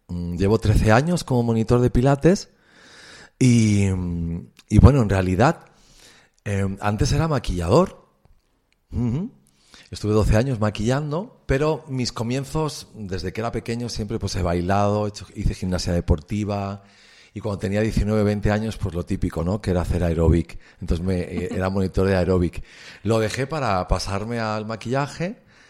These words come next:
Speaker 1: y luego, pues, después de doce o trece años maquillando, lo dejé y digamos que retomé el cuerpo, ¿no? Y volví a, a, a la forma física, ¿no? Entonces busqué algo que me, que me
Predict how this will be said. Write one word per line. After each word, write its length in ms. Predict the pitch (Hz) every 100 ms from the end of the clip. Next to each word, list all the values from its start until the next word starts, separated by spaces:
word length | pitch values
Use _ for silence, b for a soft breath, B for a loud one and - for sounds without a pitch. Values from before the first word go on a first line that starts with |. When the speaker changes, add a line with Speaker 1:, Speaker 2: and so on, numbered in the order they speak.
| B B
Speaker 1:
y 100 | 104
luego, 220 | 98 113
pues, 140 | 107 90
después 260 | 87 107
de 80 | 98
doce 220 | 107 107
o 40 | 107
trece 220 | 107 90
años 220 | 104 101
maquillando, 520 | 104 101 107 110 123
lo 120 | 135 104
dejé 340 | 92 - 113
y 40 | 120
digamos 320 | 104 95 101
que 140 | -
retomé 340 | 98 92 90 92
el 100 | 95
cuerpo, 440 | 92 87 90 76
¿no? 240 | 80 131 - b b b
Y 80 | 98
volví 400 | 90 90 90 95
a, 360 | 101 92 87 80 78 -
a, 420 | - 82 78 76 73 73 67 -
a 120 | 78
la 100 | 73
forma 260 | - 87
física, 460 | 80 90 - - 78
¿no? 180 | 87 107 B B B
Entonces 200 | 196 92
busqué 260 | 95 -
algo 320 | 107 113 107 -
que 100 | 92
me, 680 | 95 95 90 90 87 - _
que 120 | -
me 180 | 85 90